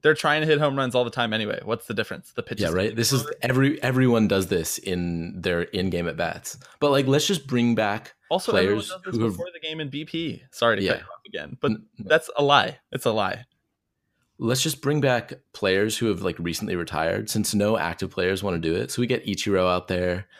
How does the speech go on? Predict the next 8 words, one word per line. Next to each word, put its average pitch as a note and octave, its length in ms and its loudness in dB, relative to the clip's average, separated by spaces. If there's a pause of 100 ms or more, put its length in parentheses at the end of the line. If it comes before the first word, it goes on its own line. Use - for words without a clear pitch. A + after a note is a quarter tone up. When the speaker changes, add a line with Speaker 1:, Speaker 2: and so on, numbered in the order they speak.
(240)
Speaker 2:
Uh, E2+ 440 -2
we G2+ 80 0
get A2+ 240 -2
A-Rod F#2 560 2
out F#2 240 -2
there. F#2 480 0
Speaker 1:
Big G#2+ 180 -8
Papi. A2+ 480 -4